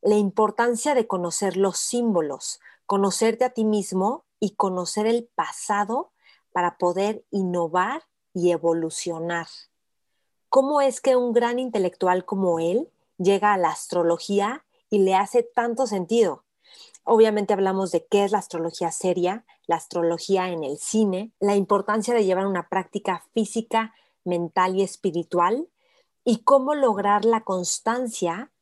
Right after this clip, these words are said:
a través de los años en una disciplina o práctica diaria. Verás que la entrevista, conforme va avanzando, va siendo cada vez más cercana para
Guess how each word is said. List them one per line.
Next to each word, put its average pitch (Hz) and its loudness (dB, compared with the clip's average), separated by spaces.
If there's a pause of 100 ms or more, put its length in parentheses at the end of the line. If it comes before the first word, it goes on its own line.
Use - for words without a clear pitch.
(120)
a 175 -2
través 170 0
de 196 0
los 180 -2
años 185 -2
en 156 -8
una 175 -2
disciplina 170 -2
o 151 -8
práctica 165 -6
diaria. 160 0 (360)
Verás 269 4
que 349 2
la 302 4
entrevista, 226 2
conforme 196 0
va 208 6
avanzando, 220 0
va 214 2
siendo 208 0
cada 208 2
vez 202 -2
más 196 -2
cercana 190 -4 (400)
para 170 0